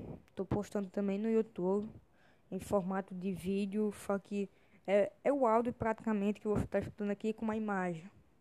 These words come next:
É praticamente isso, beleza? Muito obrigado por ter escutado, desculpa qualquer coisa,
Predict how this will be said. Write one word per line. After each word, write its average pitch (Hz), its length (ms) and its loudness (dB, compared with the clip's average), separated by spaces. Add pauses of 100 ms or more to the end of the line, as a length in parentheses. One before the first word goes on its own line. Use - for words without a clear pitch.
É 190 220 -2
praticamente 202 580 -6
isso, 208 320 -2 (840)
beleza? 220 380 0 (580)
Muito 208 200 -6
obrigado 202 440 0
por - 100 -20
ter 190 120 -6
escutado, 214 840 -4 (280)
desculpa - 340 -10
qualquer 190 220 -6
coisa, 220 600 -2